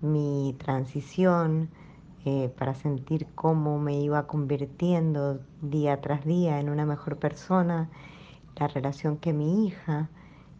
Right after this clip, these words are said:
que compartió con estas mujeres de Transvida, eh, ha ido desarrollando y su claridad, eh, sobre que un mundo diverso,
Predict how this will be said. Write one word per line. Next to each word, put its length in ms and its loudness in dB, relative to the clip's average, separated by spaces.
que 320 -2
compartió 680 0
con 120 -4
estas 320 -2
mujeres 400 -2
de 120 -2
Transvida, 880 0
eh, 520 -2
ha 140 2
ido 180 2
desarrollando 1080 0
y 80 0
su 240 -6
claridad, 720 0
eh, 460 -2
sobre 420 0
que 120 -2
un 160 2
mundo 320 4
diverso, 880 2